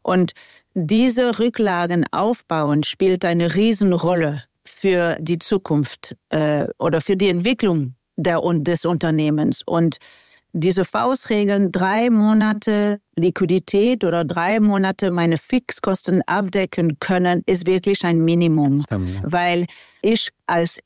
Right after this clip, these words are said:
Speaker 1: Unternehmer oder als Inhaberin oder als, als Gründerin trage ich auch die Verantwortung für meine Mitarbeiter. Ich trage die Verantwortung für meine Kunden, für meine Lieferanten.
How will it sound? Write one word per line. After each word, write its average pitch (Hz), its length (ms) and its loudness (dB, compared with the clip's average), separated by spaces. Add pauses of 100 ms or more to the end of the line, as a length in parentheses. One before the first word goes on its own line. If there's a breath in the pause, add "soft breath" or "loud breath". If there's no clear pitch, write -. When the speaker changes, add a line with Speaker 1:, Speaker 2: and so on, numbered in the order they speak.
Speaker 1:
Unternehmer 185 840 2
oder 165 220 0
als 156 260 -2
Inhaberin 160 880 0
oder 165 240 0
als, 156 240 -2
als 160 280 -4
Gründerin 175 640 2
trage 208 340 0
ich - 160 -2
auch 180 140 0
die 180 100 0
Verantwortung 175 680 0
für 175 140 -2
meine 156 220 4
Mitarbeiter. 160 680 0
Ich 139 120 -6
trage 160 240 -4
die 180 100 2
Verantwortung 165 680 0
für 175 160 0
meine 160 260 2
Kunden, 190 400 2
für 165 140 -2
meine 156 240 4
Lieferanten. 156 800 0